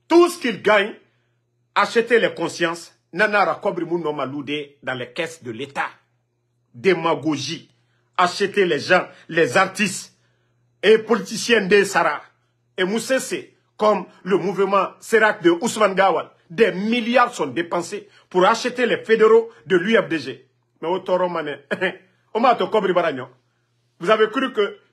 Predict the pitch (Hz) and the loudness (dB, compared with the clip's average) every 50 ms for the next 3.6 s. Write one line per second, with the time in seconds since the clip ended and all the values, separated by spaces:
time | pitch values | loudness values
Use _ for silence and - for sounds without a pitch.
0 | _ - 320 339 320 - - 277 247 226 190 165 196 208 196 214 202 - 185 175 | _ 0 0 0 0 2 4 4 4 4 2 2 0 2 2 2 2 2 0 0
1 | 180 180 180 180 175 156 147 127 165 165 160 170 165 170 151 185 175 170 185 156 | 0 2 2 2 2 2 0 -2 -2 -2 -2 -4 -6 -2 0 0 0 0 0 -2
2 | 147 135 139 127 - 175 156 - - 135 123 127 123 - 139 - _ _ _ _ | -2 -4 -4 -4 -6 -6 -6 -6 -10 -12 -12 -12 -12 -14 -16 -18 _ _ _ _
3 | _ _ _ _ _ _ - 160 170 190 180 185 | _ _ _ _ _ _ -12 -4 -2 -2 0 -2